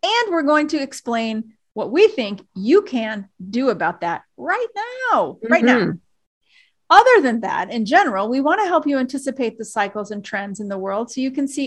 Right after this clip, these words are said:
Speaker 1: it's not a linear, frightening place, but part of an ensouled universe where cycles within cycles suggest there's a greater consciousness enfolding us.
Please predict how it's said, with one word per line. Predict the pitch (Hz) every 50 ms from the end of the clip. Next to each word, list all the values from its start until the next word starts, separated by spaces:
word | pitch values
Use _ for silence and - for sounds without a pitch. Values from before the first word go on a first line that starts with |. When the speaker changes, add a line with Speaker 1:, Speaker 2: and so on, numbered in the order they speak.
| -
Speaker 1:
it's | - 262 -
not | 226 214 214 214 247 294 370 453 392 - - _ _ _ -
a | 214 220
linear, | 220 214 196 196 220 214 214 208 202 190 190
frightening | 190 - - 185 208 247 254 - 202 190 175 190 196
place, | - - 180 180 208 302 311 - - - _ _ _ _ _ _ _ -
but | 302 302 -
part | - - 320 320 311 -
of | 285 285
an | 285 269
ensouled | 277 277 269 - - - - 294 285 311 330 349 349 262 233
universe | 208 208 190 170 - - - - - - - - _ _ _ _ _ _ _ _
where | 226 226 226
cycles | 220 - - - 233 233 247 247 269 254 240 -
within | 247 233 254 233 220
cycles | 208 - - 277 320 453 453 - - 185 160 190 202 202
suggest | - 247 196 - 208 196 202 - -
there's | - 262 277 285 285
a | 330
greater | 311 - - 220 220 262 294 320 330 320
consciousness | 311 - - 302 320 330 - 359 339 - 220 208 -
enfolding | 202 185 175 - 160 160 165 147 151 117
us. | 85 185 - -